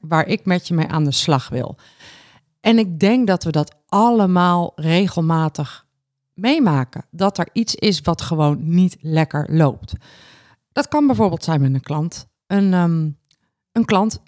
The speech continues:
doet stom, hè? Dat is even een hele korte samenvatting. Een klant zegt iets of mailt iets of zegt iets niet of mailt iets niet,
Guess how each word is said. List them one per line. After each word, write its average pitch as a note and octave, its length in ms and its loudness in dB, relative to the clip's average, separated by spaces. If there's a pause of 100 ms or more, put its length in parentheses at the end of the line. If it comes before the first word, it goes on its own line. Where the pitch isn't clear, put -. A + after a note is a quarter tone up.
(640)
doet G3 220 0
stom, C#3 380 -2
hè? E3+ 120 0
Dat G3+ 140 -2
is F3 60 -4
even F3 200 -2
een D#3+ 60 2
hele F#3 140 2
korte - 280 -4
samenvatting. D3+ 800 0 (380)
Een F#3+ 220 2
klant F3 360 0
zegt A3+ 400 -2
iets G3+ 260 -2
of E3 180 -6
mailt G3 440 2
iets - 300 -4
of C3 160 -6
zegt G3 260 -2
iets - 220 -8
niet F#3 380 2
of - 160 -4
mailt F#3 300 2
iets - 240 -6
niet, G#3 300 2